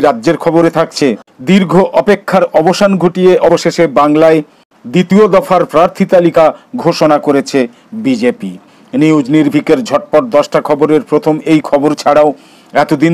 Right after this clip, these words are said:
ধরে চলে আসা প্রথমে আন্তর্জাতিক, তারপর জাতীয় এবং তারপর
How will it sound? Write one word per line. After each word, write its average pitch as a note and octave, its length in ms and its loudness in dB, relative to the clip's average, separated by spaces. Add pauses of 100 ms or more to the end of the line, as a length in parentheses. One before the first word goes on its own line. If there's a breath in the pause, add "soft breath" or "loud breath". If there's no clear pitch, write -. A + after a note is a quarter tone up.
ধরে D#3 140 0 (100)
চলে D#3 260 2
আসা D#3 220 0
প্রথমে D#3+ 300 0 (180)
আন্তর্জাতিক, D#3 600 0 (480 loud breath)
তারপর D#3+ 280 2 (140)
জাতীয় D#3+ 320 2 (160)
এবং E3 140 0 (140)
তারপর D#3 280 2